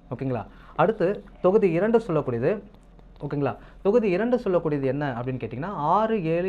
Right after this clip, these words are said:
எட்டாம் வகுப்புல இருக்கக்கூடிய புதிய மற்றும் பழைய, ஓகேங்களா,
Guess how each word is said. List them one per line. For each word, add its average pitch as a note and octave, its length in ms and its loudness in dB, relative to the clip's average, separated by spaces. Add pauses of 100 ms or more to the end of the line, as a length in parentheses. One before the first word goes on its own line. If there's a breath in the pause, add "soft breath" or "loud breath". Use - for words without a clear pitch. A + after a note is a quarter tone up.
(140)
எட்டாம் E3+ 260 -2
வகுப்புல C3+ 300 -4
இருக்கக்கூடிய B2+ 340 -6 (220)
புதிய F#3 180 2 (120)
மற்றும் F#3 340 -8
பழைய, D#3 260 2 (520 loud breath)
ஓகேங்களா, B2+ 360 -4